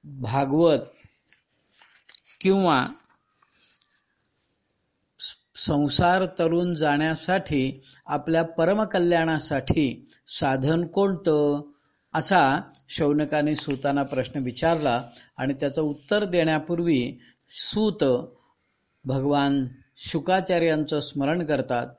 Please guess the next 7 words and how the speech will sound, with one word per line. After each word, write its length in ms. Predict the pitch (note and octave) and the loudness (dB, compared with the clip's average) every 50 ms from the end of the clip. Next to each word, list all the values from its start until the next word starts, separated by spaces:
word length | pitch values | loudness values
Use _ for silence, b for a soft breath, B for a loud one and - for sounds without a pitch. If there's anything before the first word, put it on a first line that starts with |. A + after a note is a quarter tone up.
| b b b b _ _ _ | b b b b _ _ _
त्यांना 260 | D#3 C#3+ C#3 C#3+ D3 | 0 0 2 2 2
नमन 420 | D3 C#3+ C#3 C3+ C#3+ E3+ G#3 G#3 F3+ | 2 2 2 2 2 2 0 0 0
करतात 420 | E3 D#3 C#3 C3 B2+ B2 A#2+ B2 B2 - b b b b _ _ - | 0 0 0 0 -2 -2 -2 -2 -4 -8 b b b b _ _ -16
आणि 180 | - E3+ F3 | -12 -8 -6
विषय 280 | F#3 D#3+ C3+ A#2 D3 D#3+ | -4 -4 -2 0 0 -2
प्रस्तुत 420 | D#3+ E3 D3+ C3 - - D#3 D3+ D3 - | 0 -2 -4 -4 -4 -4 -6 -8 -6 -2
करतात. 340 | - G3 E3+ D3+ - A#2 G#2 | -2 -2 0 0 -2 -4 -4